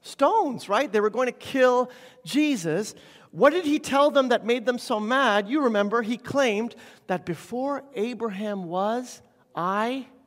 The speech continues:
was, I am. It was a claim to being God himself. And the Jews had heard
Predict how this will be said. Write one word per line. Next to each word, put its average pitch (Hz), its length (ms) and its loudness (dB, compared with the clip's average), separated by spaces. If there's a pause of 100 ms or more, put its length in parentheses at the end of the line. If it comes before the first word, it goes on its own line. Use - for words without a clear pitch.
(540)
was, 247 600 -2 (480)
I 208 400 0
am. 226 520 0 (340)
It 202 80 -6
was 196 160 -4
a 190 40 -2
claim 277 500 2
to 240 100 -6
being 240 400 -2
God 254 300 0
himself. 302 760 -2 (1500)
And 143 180 -12
the 117 60 -14
Jews 208 560 -8
had 127 180 -14
heard 160 540 -6